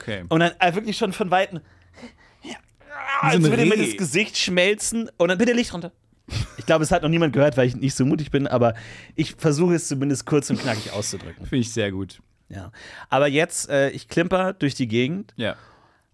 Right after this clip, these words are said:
Speaker 2: Und ich weiß nicht, ob es mich cooler macht.
Speaker 1: Hm.
Speaker 2: Ich habe jetzt aber auch überlegt,
Speaker 1: Mhm.
Speaker 2: eine andere, einen anderen, äh, den ich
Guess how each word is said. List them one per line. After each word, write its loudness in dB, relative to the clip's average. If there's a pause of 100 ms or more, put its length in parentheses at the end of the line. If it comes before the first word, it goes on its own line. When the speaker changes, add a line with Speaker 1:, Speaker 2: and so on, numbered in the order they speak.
(100)
Speaker 2:
Und 2
ich -4
weiß 2
nicht, 0
ob 0
es -6
mich -2
cooler 0
macht. -4 (120)
Speaker 1:
Hm. -10
Speaker 2:
Ich 2
habe 4
jetzt 0
aber 4
auch 0
überlegt, -2
Speaker 1:
Mhm. -8 (120)
Speaker 2:
eine 2
andere, -4
einen -2
anderen, -4
äh, -4
den -4
ich -10